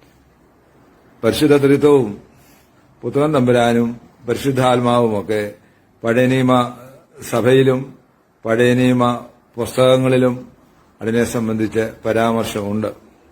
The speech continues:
എന്നാൽ പ്രൊട്ടസ്റ്റന്റ് അഥവാ വിശുദ്ധ, ആ,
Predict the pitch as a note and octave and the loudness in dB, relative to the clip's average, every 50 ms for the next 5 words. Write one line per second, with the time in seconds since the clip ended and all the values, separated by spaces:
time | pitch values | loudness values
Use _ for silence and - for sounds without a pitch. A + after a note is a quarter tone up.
0 | _ _ _ _ _ - _ _ _ - C#3 C#3+ D#3+ E3 D3+ C3 A#2+ A2+ A2 A#2+ | _ _ _ _ _ -20 _ _ _ -10 -6 -2 0 2 2 2 2 2 0 -2
1 | - - - - _ _ _ _ _ - - - - - - - C3+ C#3 C3+ - | -6 -12 -18 -20 _ _ _ _ _ -20 -20 -20 -20 -20 -10 -4 -2 -2 0 0
2 | D3 C3+ - D#3+ C#3+ C#3 C3+ C3+ C3 C3+ D3+ D3 C3 C3 B2+ B2+ B2+ B2+ B2 B2 | 0 -2 0 0 0 2 4 4 2 2 2 0 0 2 4 4 4 4 2 2
3 | B2 B2 - - - - - - _ - - - - - - - - - - B2+ | 0 -4 -8 -14 -20 -20 -20 -20 _ -20 -18 -16 -16 -16 -18 -20 -18 -14 -14 -12
4 | - D3+ C#3 G#2+ C3 B2+ A#2+ A#2 A2+ - - - _ _ _ _ _ _ _ _ | -8 -6 -2 0 2 2 2 0 -2 -6 -16 -20 _ _ _ _ _ _ _ _
5 | _ _ _ _ _ _ _ _ D#3 - - - A#2+ A2+ A2+ A2+ A2+ A2+ A2 A2 | _ _ _ _ _ _ _ _ -20 -20 -18 -14 -10 -8 -6 -4 -4 -2 -4 -4
6 | A2 G#2+ G#2+ G#2+ G#2+ - - - | -4 -6 -6 -8 -10 -12 -14 -16